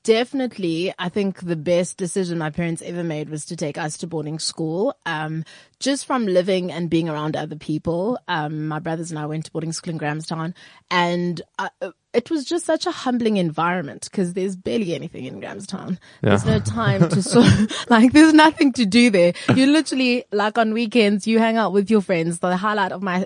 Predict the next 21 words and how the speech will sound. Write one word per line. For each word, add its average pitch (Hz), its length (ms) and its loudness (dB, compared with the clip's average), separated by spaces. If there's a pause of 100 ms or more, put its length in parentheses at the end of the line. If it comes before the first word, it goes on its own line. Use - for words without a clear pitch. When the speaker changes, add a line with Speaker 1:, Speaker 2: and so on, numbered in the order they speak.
Speaker 1:
weekend 165 500 0
was 165 160 -2
sitting 185 380 -2 (100)
on 185 120 -2
a 180 40 2
hill 175 360 -2
on 170 160 -4
a 170 40 -2
Sunday 165 440 -4
eating 170 280 -8
ice 160 260 -6
cream. - 300 -8
Speaker 2:
Yeah. 101 200 4 (160)
Speaker 1:
Like, 190 260 2
it 214 100 -2
doesn't 214 320 0
get 202 160 -4
more 190 160 2
basic 175 560 2
than 156 220 0
that. 151 320 -6